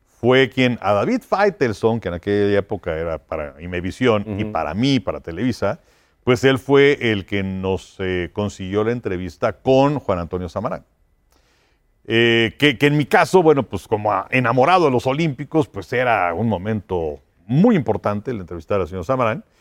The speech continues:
Speaker 1: que en algún otro programa, este, platicábamos acerca de una ocasión que me quisieron quitar la acreditación en las instalaciones de Televisa,
Speaker 2: Ah,
Speaker 1: visitadas
Speaker 2: claro.
Speaker 1: por Samaranch.
Speaker 2: Sí, sí, sí.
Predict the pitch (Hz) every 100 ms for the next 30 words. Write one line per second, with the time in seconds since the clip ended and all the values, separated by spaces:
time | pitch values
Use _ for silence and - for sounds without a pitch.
0 | _ _ _ 139 147 151 156 151 190 185
1 | 170 156 156 156 160 156 147 117 - 101
2 | 104 123 135 127 104 120 123 113 104 120
3 | 107 104 92 107 101 92 - 101 95 87
4 | 98 95 92 87 85 90 104 90 - 80
5 | 78 104 98 110 107 110 110 254 208 180
6 | 226 208 123 113 139 160 160 170 165 180
7 | 180 170 196